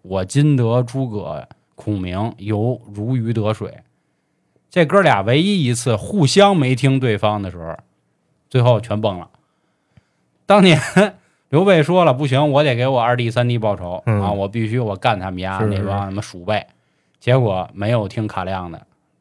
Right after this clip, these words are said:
Speaker 1: 导致自己怎么着了呢？大家也都知道。当然了，这个到时候后面咱也会讲，因为毕竟没有这次出征，这个贝贝也不会千古，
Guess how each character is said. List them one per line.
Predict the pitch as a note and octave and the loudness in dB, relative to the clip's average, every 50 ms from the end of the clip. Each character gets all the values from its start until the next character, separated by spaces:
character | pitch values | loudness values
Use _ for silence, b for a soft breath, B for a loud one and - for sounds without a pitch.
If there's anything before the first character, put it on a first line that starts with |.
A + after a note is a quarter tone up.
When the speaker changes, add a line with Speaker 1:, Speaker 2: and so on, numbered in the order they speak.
| _ _ _ _ | _ _ _ _
Speaker 1:
导 | - F#2 F2 F2+ | -8 -8 -8 -6
致 | F#2 G2+ G2+ | -6 -8 -8
自 | F#2+ G2+ G#2 G2 | -6 -6 -6 -6
己 | F#2 F2+ F2+ | -8 -8 -8
怎 | F#2 E2+ | -10 -10
么 | D#2+ E2 | -10 -10
着 | F2 F2+ F2+ F2 | -8 -6 -6 -6
了 | E2+ E2+ | -8 -10
呢？ | E2 E2 | -12 -12
大 | - F2+ | -8 -8
家 | F#2 F#2 F#2+ | -6 -6 -6
也 | F2+ | -8
都 | E2 F2 E2+ | -8 -10 -14
知 | E2 - - G#2+ | -14 -12 -12 -12
道。 | F2+ D2+ - _ _ _ _ - | -12 -12 -16 _ _ _ _ -2
当 | A#2+ B2+ | 0 0
然 | B2+ A2+ A2+ | 2 0 0
了， | A#2+ A#2 G#2+ | -2 -2 -2
这 | G2 B2 A#2+ A2 | 0 -2 -2 -2
个 | G#2 G2+ F2+ b b b b b b b b b b _ _ _ _ _ _ _ - | -2 -4 -6 b b b b b b b b b b _ _ _ _ _ _ _ 2
到 | - D3+ C3+ A#2+ | 4 4 4 4
时 | A2+ C3+ | 2 0
候 | D3+ | 0
后 | D3 - F3+ C3+ | 0 2 0 0
面 | G#2 G2 F#2+ | 0 0 -2
咱 | A2 C3 | -2 0
也 | C3+ A2+ | 0 0
会 | - B2+ | -2 -2
讲， | G#2+ G2+ F#2+ D2+ D2+ E2+ | -4 -4 -8 -10 -10 -6
因 | G#2 A#2+ | -4 -2
为 | B2+ C3+ | 0 0
毕 | C3 D3 E3 C3+ | 0 0 0 0
竟 | C3 D3+ C3+ A2+ | 2 2 2 2
没 | G#2 B2 | 2 2
有 | C#3 B2+ G#2 | 2 2 0
这 | G#2 A#2 A#2 | 0 -2 -2
次 | A#2+ A#2+ A2 G#2+ | -2 -4 -6 -6
出 | - - B2 A#2+ | -4 -6 -4 -2
征， | B2 B2+ A#2+ B2 A#2+ - - _ _ _ _ _ _ _ _ _ _ _ _ _ | 0 0 0 0 -2 -6 -12 _ _ _ _ _ _ _ _ _ _ _ _ _
这 | - A2+ A2 G#2+ | -4 -2 -2 -2
个 | G#2 G2+ G2 F#2+ | -2 -2 -4 -2
贝 | F#2 - C#3 B2+ A2+ | 2 2 4 4 4
贝 | G#2 G2+ F#2+ | 2 0 -4
也 | F#2 F2 | -4 -6
不 | E2+ F#2+ G2+ A2+ | -6 -6 -6 -2
会 | A#2+ A2+ G2+ | -2 -2 -2
千 | - - B2 A#2+ A#2 G#2+ | -2 -2 -2 0 0 -2
古， | F#2+ D#2+ - - | -6 -10 -12 -18